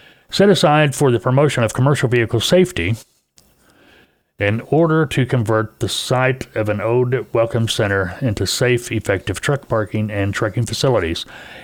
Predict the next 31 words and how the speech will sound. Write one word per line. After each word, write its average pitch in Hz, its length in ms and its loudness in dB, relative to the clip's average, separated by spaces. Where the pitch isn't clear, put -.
And 131 140 2
the 123 80 2
Welcome 185 360 2
Center 156 260 0
I 123 140 0
think - 380 0
they're 139 120 0
talking 147 360 -2
about 95 240 0
on 104 100 -2
I 117 140 0
forty 135 320 0
there 90 220 0
is 95 120 -2
in 117 120 0
West 131 260 -2
Memphis. 110 500 -4
And 113 180 0
if 117 100 -4
you 104 160 0
re-, 120 520 -2
you 135 60 2
know 120 140 2
where 113 140 0
the 107 60 -2
scale 156 380 2
is, 95 300 0
that, 110 240 0
that 110 200 0
rest 151 360 0
area 92 400 2